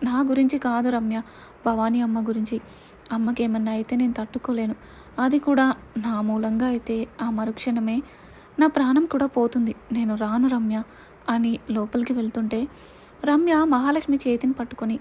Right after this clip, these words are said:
ఆపి, "ఒసే, మీ భవానీ అమ్మనే నిన్ను గుడికి దగ్గరికి తీసుకొని రమ్మని చెప్పింది" అని అంటుంది. ఆ మాటకి మహాలక్ష్మి ఆగి వెనక్కి తిరిగి, "ఏమంటున్నావు? అమ్మ ఎలా, ఎందుకు చెప్తుంది?"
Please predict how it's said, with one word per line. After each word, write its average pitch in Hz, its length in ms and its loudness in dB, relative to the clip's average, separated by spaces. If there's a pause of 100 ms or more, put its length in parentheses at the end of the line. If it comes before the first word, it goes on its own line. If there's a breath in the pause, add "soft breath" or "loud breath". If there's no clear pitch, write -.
(140)
ఆపి, 240 440 -2 (840)
"ఒసే, 240 460 2 (100)
మీ 240 140 2
భవానీ 226 460 0
అమ్మనే 240 540 0 (480 loud breath)
నిన్ను 311 200 4
గుడికి 294 540 2 (340)
దగ్గరికి 247 440 0
తీసుకొని 277 640 0
రమ్మని 226 340 0
చెప్పింది" 220 500 -4 (260)
అని 220 260 0
అంటుంది. 220 420 0 (640 loud breath)
ఆ 247 120 4
మాటకి 226 560 0 (140)
మహాలక్ష్మి 233 580 -2
ఆగి 240 340 0
వెనక్కి 226 320 -2
తిరిగి, 233 400 0 (500 loud breath)
"ఏమంటున్నావు? 247 640 4 (640 loud breath)
అమ్మ 254 180 4
ఎలా, 339 500 2 (400)
ఎందుకు 269 360 2
చెప్తుంది?" 254 580 2